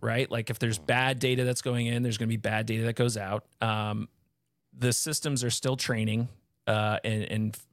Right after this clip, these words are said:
figuring out how this is gonna work. And there's a bunch of, like,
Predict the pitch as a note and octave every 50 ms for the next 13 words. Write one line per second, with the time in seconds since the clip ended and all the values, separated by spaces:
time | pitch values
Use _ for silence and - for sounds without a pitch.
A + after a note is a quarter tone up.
0 | - - B2 B2 B2+ B2+ A#2+ A#2 A#2 A#2+ - - - A#2+ A2+ A2+ A2 - A2+ A2+
1 | A2 G#2 G#2 G#2+ G#2+ A2+ - - - - - _ _ _ _ _ _ _ A#2 B2
2 | C#3 D3 D3 D3 C#3+ C#3+ C#3+ D3 C#3+ C3+ C#3 A#2 - C#3 D3+ D#3+ - - D#3+ D3
3 | D3 D3+ C#3+ C3+